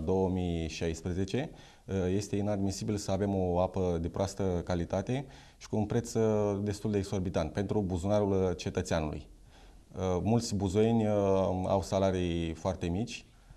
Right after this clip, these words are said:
undeva la, um, șapte, opt, uh, nouă milioane de lei vechi și, um, consider că un astfel de preț, uh, al apei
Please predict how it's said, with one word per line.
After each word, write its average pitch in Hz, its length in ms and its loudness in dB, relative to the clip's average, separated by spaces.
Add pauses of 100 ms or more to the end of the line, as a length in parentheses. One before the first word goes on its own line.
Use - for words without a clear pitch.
undeva 90 400 2
la, 87 480 6
um, 82 300 0
șapte, 92 400 -2
opt, 92 360 0
uh, 92 60 0 (500)
nouă 85 500 0
milioane 87 340 0
de 85 60 0
lei 85 160 0
vechi 92 280 -2 (720)
și, 101 720 0
um, 98 880 -2
consider 110 420 2
că 110 200 2
un 101 340 4
astfel 104 300 2
de 98 120 4
preț, 113 360 2
uh, 101 340 2
al 95 180 2
apei 101 600 0